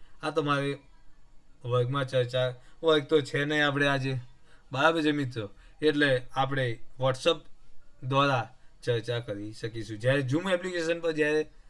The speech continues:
સામે, સામ સામે મળવાનું થશે ત્યારે આપણે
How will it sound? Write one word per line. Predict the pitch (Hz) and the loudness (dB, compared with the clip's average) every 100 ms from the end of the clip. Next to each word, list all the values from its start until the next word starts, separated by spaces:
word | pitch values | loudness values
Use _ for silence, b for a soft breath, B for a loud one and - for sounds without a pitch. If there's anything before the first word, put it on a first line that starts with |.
| b b | b b
સામે, | - 139 147 147 | -2 0 2 -2
સામ | 127 139 139 | -2 -2 0
સામે | 139 143 | -2 -2
મળવાનું | 139 131 139 | -2 0 0
થશે | 139 165 170 117 104 - b b b - | 0 0 0 -2 -6 -14 b b b -4
ત્યારે | 139 131 120 - | 0 2 0 -4
આપણે | 123 120 127 127 | -4 0 2 0